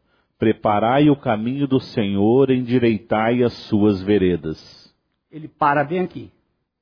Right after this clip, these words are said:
Speaker 2: Por que que ele para aqui? Porque Ju-, porque Mateus estava pregando para judeu, e ele não queria que o judeu fechasse o filtro, porque se ele dissesse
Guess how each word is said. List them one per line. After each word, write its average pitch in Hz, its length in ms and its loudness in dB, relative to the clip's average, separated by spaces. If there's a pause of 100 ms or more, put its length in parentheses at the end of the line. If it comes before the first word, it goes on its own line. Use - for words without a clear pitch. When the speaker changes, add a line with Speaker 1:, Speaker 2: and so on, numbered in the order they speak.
(240)
Speaker 2:
Por 226 200 4
que 226 320 4
que 214 140 -2
ele 190 220 4
para 156 380 0
aqui? 113 320 -8 (880)
Porque 160 360 2
Ju-, 156 320 -8 (120)
porque 170 240 -6
Mateus 170 500 2
estava 175 300 -2
pregando 175 460 0
para 185 200 -2
judeu, 147 580 0 (640)
e 151 100 2
ele 170 120 4
não 202 180 2
queria 202 380 2
que 208 80 -6
o 190 40 -4
judeu 165 360 2
fechasse 208 560 -2
o 190 60 -2
filtro, 190 600 -2 (760)
porque 202 280 2
se 214 280 -2
ele 240 280 6
dissesse 180 840 0